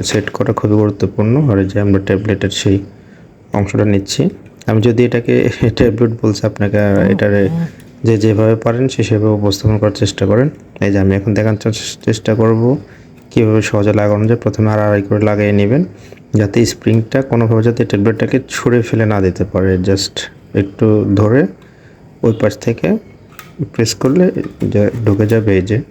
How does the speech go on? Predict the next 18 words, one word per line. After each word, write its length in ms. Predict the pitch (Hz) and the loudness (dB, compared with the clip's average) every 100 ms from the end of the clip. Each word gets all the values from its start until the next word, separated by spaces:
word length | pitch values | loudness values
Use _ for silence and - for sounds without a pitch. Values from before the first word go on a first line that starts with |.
| - | -6
দেখতে 240 | 95 - | -6 -4
পাচ্ছেন 300 | 110 107 120 | -4 -2 0
একবারে 460 | 123 101 98 95 92 - - 107 | 0 0 0 0 -2 -6 -10 -8
খুব 140 | - 120 | -4 -4
সহজে। 360 | - 107 98 | -2 0 0
প্রথমটা 400 | 98 117 117 135 | 0 -2 0 2
একটু 180 | 131 131 131 | 0 -2 -2
কষ্ট 240 | 120 - | -2 0
হয়েছিল, 380 | 120 - 104 117 147 - - - - | -2 0 0 0 -2 -16 -20 -20 -4
কিন্তু 180 | 123 113 | 0 0
সেই 160 | - | 0
তুলনায় 320 | 117 - 135 123 | -2 0 0 2
এটা 120 | 117 | 0
খুবই 300 | - 113 147 | 0 0 0
সহজে 400 | - 120 104 113 | 0 0 0 0
করে 180 | 113 110 - | -2 -4 -2
ফেলতে 200 | - 101 | -2 0
পারলাম, 380 | 98 98 113 | 0 2 0